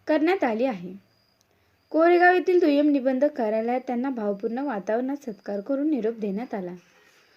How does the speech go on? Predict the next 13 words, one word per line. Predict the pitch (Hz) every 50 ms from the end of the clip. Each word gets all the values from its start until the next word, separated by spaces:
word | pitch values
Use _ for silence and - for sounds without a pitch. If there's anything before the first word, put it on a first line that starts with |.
| _ _ _ _ _ _
मूळचे | 269 285 320 339 349 - - 359
कोल्हापूर | 359 359 320 254 240 233 233 240 285
जिल्ह्यातील | 277 254 254 240 226 226 202 262 262
रहिवासी | 285 240 214 196 196 202 202 262
असलेल्या | 247 220 196 - 233 233 254 277
पितांबर | 277 - 233 190 - 202 202 190 190
कांबळे | 190 - 240 262 277 262 214 196
यांनी | 196 214 240 240 226 196 196 - _ _ _ _ _ _ _ _ _ _ _
सातारा | 339 320 311 269 349 349 339
जिल्ह्यातून | 330 339 320 330 330 359 339 370
पाटण | - 311 262 247 240 - 247 214 - -
आणि | 233 240 247 277
कोरेगाव | 277 277 254 220 208 208 208 208 220 196